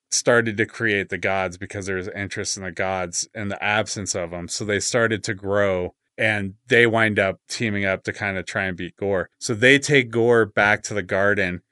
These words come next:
and every whim that he has, they just meet. Like, he's kind of reduced back to when, before he became the God Butcher,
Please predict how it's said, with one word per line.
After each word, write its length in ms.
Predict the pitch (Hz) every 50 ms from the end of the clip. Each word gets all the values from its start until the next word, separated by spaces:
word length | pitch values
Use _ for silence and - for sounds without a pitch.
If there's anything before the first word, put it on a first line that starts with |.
| _ _ _ _
and 180 | - 104 104 104 - -
every 400 | 123 131 135 117 123 131 131 123
whim 360 | 110 101 110 107 107 107 107
that 240 | 104 98 95 87 82
he 220 | 92 101 107 98
has, 440 | 87 98 95 95 98 95 87 - -
they 140 | 104 98 92
just 340 | 85 - 101 90 - -
meet. 360 | 101 92 90 90 82 71 - - _ _ _ _
Like, 360 | 101 104 98 95 90 - - _ _ _ _
he's 240 | _ 120 113 107 -
kind 240 | - 135 127 123
of 100 | 120 110
reduced 460 | 117 113 107 104 113 110 107 - - -
back 320 | 110 104 98 101 101 -
to 160 | - - 113
when, 440 | 101 101 101 98 95 95 95 95 - _ _ _ _ _ _
before 400 | - 107 - - 113 113 113 110
he 160 | 107 117 117
became 360 | 104 110 101 - 117 110 107
the 100 | 104 101
God 340 | 92 104 87 90 95 98 104
Butcher, 540 | 110 113 110 - - - 135 127 131 127 123